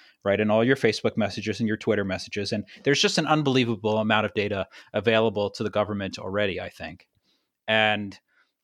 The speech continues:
you know, to the extent that we can maintain a tiny little piece of financial privacy, I think that would be a good thing.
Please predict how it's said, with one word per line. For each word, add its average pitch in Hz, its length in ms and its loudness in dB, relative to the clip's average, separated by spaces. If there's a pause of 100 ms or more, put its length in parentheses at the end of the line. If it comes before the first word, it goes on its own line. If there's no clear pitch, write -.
(340)
you 131 100 -2
know, 104 260 0 (480)
to 117 120 -20
the 120 180 0
extent 139 520 -2
that 123 180 -2
we 117 160 -4
can 107 480 -4 (1500)
maintain 127 580 0
a 110 120 -4
tiny 135 400 0
little 113 200 -2
piece - 320 -6
of 104 100 -4
financial 104 460 -4
privacy, 98 600 -6
I 90 60 -12
think 101 280 -8
that 98 120 -8
would 98 120 -14
be 90 120 -12
a 90 40 -12
good 98 160 -12
thing. - 200 -18